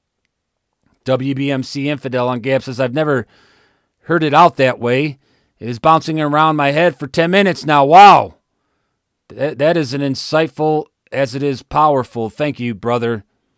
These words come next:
Well, praise the Lord. I, pra-, and I mean that with all my being and heart. Praise the Lord,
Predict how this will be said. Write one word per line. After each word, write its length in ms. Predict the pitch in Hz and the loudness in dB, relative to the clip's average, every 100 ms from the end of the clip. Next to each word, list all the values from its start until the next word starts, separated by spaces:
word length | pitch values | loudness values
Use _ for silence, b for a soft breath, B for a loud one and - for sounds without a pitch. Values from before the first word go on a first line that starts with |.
| _ _ _ | _ _ _
Well, 120 | 104 | -10
praise 280 | 160 160 131 | -4 -2 -2
the 80 | 156 | -2
Lord. 380 | 170 160 110 _ _ _ _ _ _ _ _ _ _ _ | 0 0 -2 _ _ _ _ _ _ _ _ _ _ _
I, 200 | - 185 - - | -6 -6 -6 -8
pra-, 220 | - - | -4 -4
and 240 | - 196 190 | -4 -2 2
I 120 | 208 | 2
mean 500 | 208 - 170 233 226 | 2 -6 -2 2 4
that 240 | 196 156 | 4 2
with 180 | 160 160 | 0 -4
all 240 | 196 208 214 | 0 2 4
my 160 | 214 | 2
being 400 | 185 202 208 214 | 0 0 0 0
and 100 | 208 | 2
heart. 280 | 208 214 180 | 4 6 4
Praise 340 | - 220 233 | 4 4 4
the 120 | 202 226 | 2 4
Lord, 580 | 233 240 240 208 143 | 8 10 10 6 2